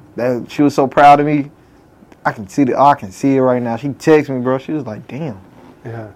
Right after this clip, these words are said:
Speaker 1: That's you?"
Speaker 2: You different.
Speaker 1: Nah,
Speaker 2: Woo.
Speaker 1: she, she didn't believe it, me, though.
Speaker 2: 'Cause it wasn't.
Speaker 1: Nah, it wasn't. And he, his face was kinda in it. He was like this.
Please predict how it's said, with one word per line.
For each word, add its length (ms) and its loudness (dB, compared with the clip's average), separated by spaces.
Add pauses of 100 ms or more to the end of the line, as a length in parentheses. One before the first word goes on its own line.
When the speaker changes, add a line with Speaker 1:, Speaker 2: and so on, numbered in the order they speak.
(380)
Speaker 1:
That's 200 -4
you?" 240 -2 (280)
Speaker 2:
You 180 -12
different. 480 -4 (1000)
Speaker 1:
Nah, 120 4
Speaker 2:
Woo. 160 8
Speaker 1:
she, 180 0
she 160 0
didn't 140 0
believe 220 0
it, 100 -2
me, 180 0
though. 200 -10 (560)
Speaker 2:
'Cause 160 -6
it 120 -6
wasn't. 400 -2 (200)
Speaker 1:
Nah, 220 -12
it 60 -14
wasn't. 320 -8 (420)
And 120 -2
he, 100 0
his 180 2
face 240 4
was 100 -12
kinda 280 -6
in 160 -10
it. 100 -20
He 100 4
was 140 4
like 200 4
this. 340 -4